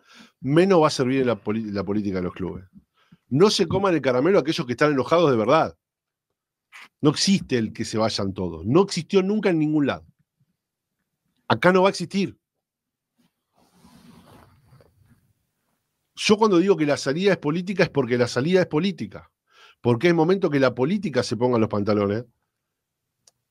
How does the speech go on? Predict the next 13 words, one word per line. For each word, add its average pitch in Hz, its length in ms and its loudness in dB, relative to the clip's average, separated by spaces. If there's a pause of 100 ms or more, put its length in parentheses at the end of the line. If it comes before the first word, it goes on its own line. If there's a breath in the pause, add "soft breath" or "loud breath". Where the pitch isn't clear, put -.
(460)
No 160 280 2
que 143 120 -2
juega 127 260 2
al 113 100 0
poliladro, 104 600 0
porque 92 200 -12
yo 107 60 -12
sé 101 160 -10
que 98 120 -4
algunos 101 340 -2
juegan 101 200 -2
al 98 100 0
poliladro. 101 720 -4